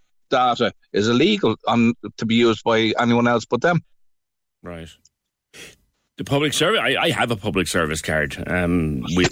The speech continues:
Speaker 2: we, we all have
Speaker 1: Yeah,
Speaker 2: it.
Speaker 1: but they're
Speaker 2: We all
Speaker 1: fucking
Speaker 2: have it in my
Speaker 1: they're
Speaker 2: house.
Speaker 1: making, they're, they're making it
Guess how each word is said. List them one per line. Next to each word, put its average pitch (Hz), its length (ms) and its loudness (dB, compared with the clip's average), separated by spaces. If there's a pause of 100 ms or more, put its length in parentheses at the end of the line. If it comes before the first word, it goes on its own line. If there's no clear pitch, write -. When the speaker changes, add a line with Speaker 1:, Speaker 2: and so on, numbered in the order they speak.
(100)
Speaker 2:
we, 98 140 2
we 101 160 2
all 139 160 2
have 123 120 2
Speaker 1:
Yeah, 196 100 4
Speaker 2:
it. 185 40 4
Speaker 1:
but 185 80 0
they're 170 200 2
Speaker 2:
We 92 40 0
all 127 180 2
Speaker 1:
fucking - 20 -2
Speaker 2:
have 98 180 -2
it 80 40 0
in 78 60 -6
my 78 80 -6
Speaker 1:
they're - 100 -2
Speaker 2:
house. 349 120 -2
Speaker 1:
making, - 220 -2 (100)
they're, - 100 4 (600)
they're 156 100 4
making 214 400 4
it 135 140 2